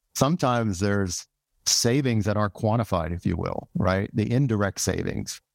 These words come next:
So just because the R O I model that looks at this limited information is showing you a good return, look at what's happening on the back of that. And you're not seeing, you're either seeing more return or you're seeing less return. So it's a challenging dilemma, if you will.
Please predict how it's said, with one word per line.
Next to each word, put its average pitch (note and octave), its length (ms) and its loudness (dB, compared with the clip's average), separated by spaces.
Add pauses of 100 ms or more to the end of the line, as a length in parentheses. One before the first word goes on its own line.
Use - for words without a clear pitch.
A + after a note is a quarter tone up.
(100)
So G2+ 520 2 (360)
just A#2 220 0
because B2 280 0
the A2 120 2
R A2+ 280 2
O G#2+ 60 2
I B2 160 2
model G#2 340 2
that G2+ 120 -2
looks G#2+ 240 -2
at G#2 100 -2
this A2 200 -2
limited G#2+ 480 0
information A2+ 640 0
is G#2 220 -2
showing A#2 320 2
you A2 200 2
a G2+ 80 0
good G#2 220 0
return, A2 540 0 (480)
look A#2+ 260 2
at A#2 80 2
what's G#2+ 200 0
happening G#2 460 0
on F#2+ 120 2
the F#2+ 100 0
back G#2+ 360 0
of F#2 80 2
that. F2 280 0
And G2 80 0
you're F2+ 100 2
not F#2 260 0
seeing, G2+ 460 0
you're F#2+ 140 2
either F#2 180 0
seeing F#2+ 360 0
more G2+ 200 0
return F3 400 0
or B2+ 80 0
you're G2 120 0
seeing G2+ 460 0 (240)
less G#2+ 360 0
return. F2 500 0
So G2 200 0
it's G2+ 180 -2
a A2+ 60 -2
challenging A2 800 0 (460)
dilemma, A2 400 2
if F2 120 -2
you E2+ 120 0
will. G2 300 -4